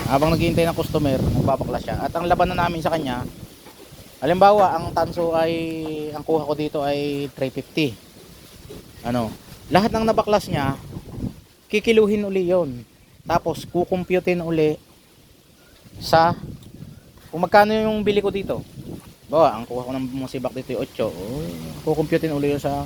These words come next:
otso, ganun. Magkano presyo ko dito, ano, sa aluminum?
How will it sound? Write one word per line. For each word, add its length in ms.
otso, 400
ganun. 240
Magkano 320
presyo 320
ko 80
dito, 240
ano, 240
sa 160
aluminum? 560